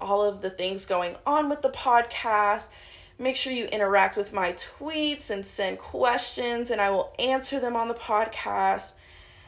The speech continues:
And once more questions start rolling in, I'll definitely, like, cut my stories shorter and just do, like, a longer Q and A segment. But I didn't have a lot of questions today, so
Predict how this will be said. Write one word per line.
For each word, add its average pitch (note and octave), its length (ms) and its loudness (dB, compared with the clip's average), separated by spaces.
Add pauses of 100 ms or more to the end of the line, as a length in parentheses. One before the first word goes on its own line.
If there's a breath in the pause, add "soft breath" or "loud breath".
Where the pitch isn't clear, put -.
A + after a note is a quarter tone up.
(140 soft breath)
And B3+ 380 6
once C#4 260 2
more A4 140 8
questions A#3 680 0
start - 260 0
rolling B3 280 0
in, C4 340 -2
I'll G3+ 200 2
definitely, A3 540 2
like, G#3+ 280 0
cut - 320 -2
my G3+ 140 0
stories F#3 640 0
shorter G#3+ 920 2
and F#3 500 0 (800 soft breath)
just G#3+ 360 6
do, G#3 240 4
like, G3+ 180 2
a G3+ 80 2
longer F3+ 440 0
Q F3+ 260 -6
and - 120 -6
A - 60 -6
segment. - 580 -6
But G#3+ 280 8
I A#3 100 8
didn't C4 160 6
have G#3+ 220 -2
a - 20 2
lot F#3+ 140 2
of - 80 -6
questions - 440 -6
today, - 380 -6
so - 480 -4